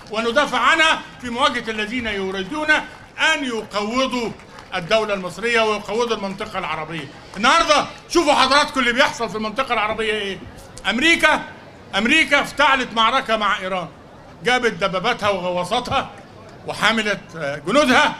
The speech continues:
وراحت الخليج علشان تبتز الخليج، علشان تاخد نص، ن-،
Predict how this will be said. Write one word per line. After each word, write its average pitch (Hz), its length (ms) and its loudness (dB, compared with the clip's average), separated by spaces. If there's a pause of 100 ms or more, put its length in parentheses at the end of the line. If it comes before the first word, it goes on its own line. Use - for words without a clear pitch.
(200)
وراحت 269 340 4
الخليج 247 420 -2
علشان 214 320 -2
تبتز 262 600 0 (260)
الخليج، 285 500 -2 (560)
علشان 202 320 -2
تاخد 254 300 2
نص، 269 440 0
ن-، 233 160 -2